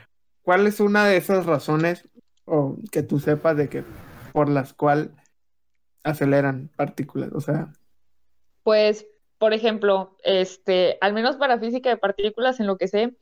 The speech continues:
Speaker 2: es para detectar partículas que no podemos, que no hemos podido detectar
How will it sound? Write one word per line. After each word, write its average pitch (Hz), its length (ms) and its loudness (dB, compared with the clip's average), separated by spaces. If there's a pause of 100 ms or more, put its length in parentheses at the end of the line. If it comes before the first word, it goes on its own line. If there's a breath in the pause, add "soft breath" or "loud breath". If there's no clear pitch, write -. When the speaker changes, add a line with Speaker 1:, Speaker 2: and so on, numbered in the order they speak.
(260 soft breath)
Speaker 2:
es 208 200 0
para 208 160 4
detectar 185 520 -2
partículas 196 680 -2
que 185 120 -2
no 185 500 0
podemos, 185 600 -2 (140)
que 214 100 -2
no 208 80 0
hemos 214 180 0
podido 214 260 2
detectar 190 640 -2